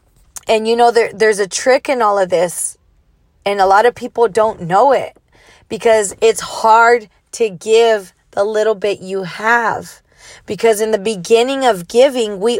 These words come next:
all, I started there. We start so small with nothing. We don't really have nothing.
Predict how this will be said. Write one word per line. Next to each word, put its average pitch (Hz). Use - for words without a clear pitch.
all, 208
I 214
started 254
there. 160
We 226
start 254
so 247
small 220
with 226
nothing. 220
We 208
don't 311
really 269
have 247
nothing. 180